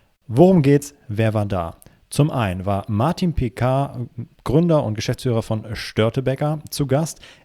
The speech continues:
Er hat sich gefragt oder mit uns diskutiert, ob es eigentlich sinnvoll ist und wie sinnvoll es sein kann, einen eigenen Online-Shop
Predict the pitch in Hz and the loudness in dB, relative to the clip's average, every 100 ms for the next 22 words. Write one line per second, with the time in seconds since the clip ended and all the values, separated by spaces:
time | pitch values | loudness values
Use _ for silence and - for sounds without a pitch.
0 | - 131 196 165 110 139 127 - 120 120 | -4 0 0 0 -2 -2 -2 -2 -2 2
1 | 120 180 - 123 117 - _ - 123 127 | 0 0 -4 -4 -4 -6 _ -8 -4 -2
2 | 117 123 - 117 120 127 170 - - - | -2 -2 -4 -6 2 2 2 -4 -20 -20
3 | _ - 143 - - 131 - - 113 135 | _ 0 0 0 -6 -6 -6 -8 -4 -2
4 | 147 131 117 - _ _ 202 101 120 160 | -2 -2 -2 -4 _ _ -8 0 2 2
5 | 165 143 170 - 127 110 110 151 139 127 | 2 2 0 -2 -2 0 2 2 2 0
6 | 120 107 104 120 135 139 139 143 - 110 | -2 0 0 0 0 0 0 -4 -6 -2
7 | 107 107 113 107 113 113 110 - _ _ | 0 0 -2 -2 0 0 -2 -8 _ _
8 | 107 117 135 135 139 - 151 151 | 0 0 2 0 -2 -2 -2 -4